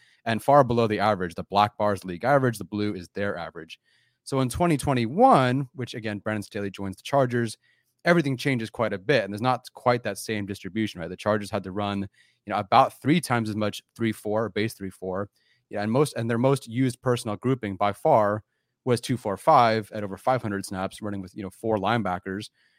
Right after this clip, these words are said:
Whereas in twenty twenty with the Rams, it was more balanced at just under three hundred. So I think having Bryce Callahan and really just all their additions, even a J T Woods, just allows them to do more, get out of that four linebacker group,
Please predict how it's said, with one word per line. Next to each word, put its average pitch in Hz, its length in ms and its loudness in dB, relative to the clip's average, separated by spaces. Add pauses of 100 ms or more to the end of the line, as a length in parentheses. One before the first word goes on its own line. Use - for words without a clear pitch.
(120)
Whereas 113 220 0
in 104 80 -8
twenty 120 260 0
twenty 120 240 -2
with 104 120 -6
the 98 80 -8
Rams, 110 420 0
it 107 40 -6
was 98 120 -10
more 98 200 -4
balanced 107 560 2
at 98 80 -10
just 95 220 -6
under 95 200 -8
three 104 220 -6
hundred. 90 320 -10
So 95 320 -4 (520)
I 170 220 4
think 180 220 -2
having 139 260 2
Bryce 123 320 4
Callahan 107 680 0 (500)
and 139 120 -4
really 170 160 2
just 117 180 -6 (120)
all 117 200 4
their 110 160 -2
additions, 101 460 -6
even 147 180 0
a 113 40 -2
J 110 200 -4
T 104 200 -6
Woods, 95 400 -6 (380)
just 131 140 -2
allows 135 320 6
them 127 160 0
to 123 80 0
do 120 320 -2
more, 110 340 -2
get 113 300 -6
out 123 180 2
of 117 60 -6
that 110 160 -4
four 117 340 -4
linebacker 107 600 -2
group, 104 300 -6